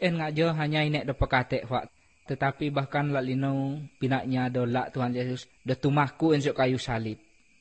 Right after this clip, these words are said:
Tuhan Yesus en pilau bahwa en adalah jadi korban yuk ulin penyalak to.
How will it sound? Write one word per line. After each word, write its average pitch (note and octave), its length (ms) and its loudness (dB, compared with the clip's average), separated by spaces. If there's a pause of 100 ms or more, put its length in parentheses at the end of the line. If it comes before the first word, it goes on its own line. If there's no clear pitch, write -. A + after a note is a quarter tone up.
(920)
Tuhan F3 240 2
Yesus F3 560 -2 (160)
en D#3+ 240 2
pilau E3 240 6
bahwa D#3 800 0 (320)
en D#3 240 2
adalah C#3+ 480 2
jadi C#3 400 0
korban D3 560 4 (160)
yuk C3+ 320 0
ulin C3+ 320 2
penyalak A#2+ 480 0
to. A2 160 -10